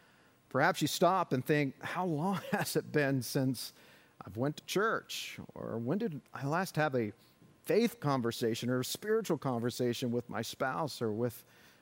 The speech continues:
my kids? When was the last time I watched the service <laughs> online even, or studied my Bible, or prayed when it wasn't for food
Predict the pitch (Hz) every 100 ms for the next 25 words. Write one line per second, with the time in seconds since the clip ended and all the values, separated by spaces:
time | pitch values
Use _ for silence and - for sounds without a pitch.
0 | - 117 117 - 151 185 156 107 - -
1 | - _ _ _ _ _ - 139 208 185
2 | 175 180 180 - 185 170 147 123 110 -
3 | 104 139 - - 165 - 165 160 - 156
4 | 175 170 185 196 202 - 123 104 98 113
5 | 117 113 - - - - 175 214 208 147
6 | 131 117 120 110 104 110 127 139 120 -
7 | 175 220 190 160 139 - - 180 151 151
8 | 147 185 151 170 - 143 127 - 175 135
9 | 135